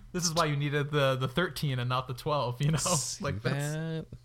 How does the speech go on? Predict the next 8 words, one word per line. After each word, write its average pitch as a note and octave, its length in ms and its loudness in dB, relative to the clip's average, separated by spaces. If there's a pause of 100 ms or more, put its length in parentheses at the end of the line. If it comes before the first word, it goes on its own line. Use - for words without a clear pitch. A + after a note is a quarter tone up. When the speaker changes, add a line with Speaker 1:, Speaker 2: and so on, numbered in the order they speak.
(1160)
Speaker 2:
There F#2 240 -2
you D2+ 220 -2
go. D#2 500 -6 (1040)
Um, F2 540 0 (560)
Speaker 1:
<laughs> - 500 -12
Speaker 2:
yeah. F#2+ 400 -2 (920)
So C3+ 200 2
there, D#3 200 2